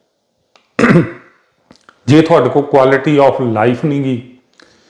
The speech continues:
ਜੇ ਮਤਲਬ ਤੁਸੀਂ ਇੱਕ ਵਧੀਆ ਚੰਗੇ ਇਨਸਾਨ ਨਹੀਂ, ਫਿਰ ਤੁਸੀਂ ਜੋ ਮਰਜ਼ੀ ਕਰੀ ਜਾਓ, ਠੀਕ ਹੈ। ਸਬਰ ਨਾਲ ਹੀ ਤੁਹਾਨੂੰ ਰੱਜ ਆਉਣਾ, ਭਾਵੇਂ ਤੁਸੀਂ ਇੱਕ ਘਰ ਛੱਡ ਦਸ ਘਰ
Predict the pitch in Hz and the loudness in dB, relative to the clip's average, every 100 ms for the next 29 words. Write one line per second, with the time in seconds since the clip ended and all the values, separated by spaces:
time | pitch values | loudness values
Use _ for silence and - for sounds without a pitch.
0 | _ _ _ _ _ _ _ _ _ _ | _ _ _ _ _ _ _ _ _ _
1 | - 113 143 143 135 135 127 120 120 127 | -6 2 4 4 4 0 -2 -6 -6 -4
2 | 120 - 107 127 139 139 127 110 - - | -6 -6 -4 -2 0 2 2 -2 -8 -8
3 | - 135 131 139 120 127 113 110 107 104 | -2 0 2 0 -2 -2 -2 -2 -4 -8
4 | - 135 - 107 120 117 107 113 - 104 | -4 -2 -2 -4 -2 -2 -4 -6 -6 -8
5 | 107 113 98 _ _ _ - _ _ 113 | -10 -12 -16 _ _ _ -20 _ _ -6
6 | 104 131 135 - _ _ _ _ _ - | -2 -4 -4 -16 _ _ _ _ _ -6
7 | 139 135 143 143 139 120 123 120 113 107 | 0 2 2 2 0 -2 -4 -4 -4 -4
8 | 98 110 113 123 120 113 117 113 127 117 | -4 -6 -6 -6 -4 -4 -6 -6 -2 -2
9 | 113 - _ 139 - 123 135 113 - 113 | -4 -12 _ -2 -2 -2 0 0 0 -2
10 | 98 107 120 127 - 135 | -2 -4 0 0 0 0